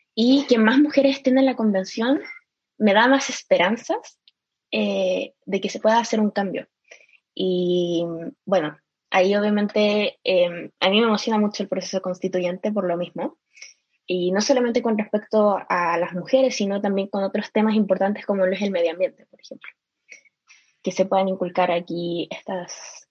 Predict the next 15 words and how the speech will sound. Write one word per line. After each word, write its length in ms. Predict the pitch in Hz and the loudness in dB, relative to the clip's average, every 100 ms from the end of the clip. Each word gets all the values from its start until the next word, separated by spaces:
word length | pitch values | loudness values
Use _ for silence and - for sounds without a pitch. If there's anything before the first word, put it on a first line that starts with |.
| - | -4
nuevas 420 | 196 180 180 - _ | 0 0 -2 -14 _
leyes 800 | - 185 214 185 214 - - _ _ - | -6 0 0 0 -6 -8 -20 _ _ -8
o 160 | 185 180 | -6 -6
importancias. 640 | 185 190 - 185 - 214 | -8 -10 -16 -16 -10 -8
Así 180 | 220 214 | -8 -10
que 100 | 269 | -10
espero 340 | 180 190 196 202 | -2 0 2 0
que, 720 | 196 196 190 190 190 190 _ _ _ _ _ _ | 0 2 4 4 2 -2 _ _ _ _ _ _
que 60 | 190 | -6
estén 340 | - - 240 | -4 2 4
en 140 | 233 226 | 6 4
el 140 | 220 | 2
papel 320 | 202 202 214 | 0 2 2
prontamente, 600 | - 214 202 196 220 214 180 | 2 0 2 2 2 2 0
porque, 460 | - - 170 - | -2 -2 -2 -2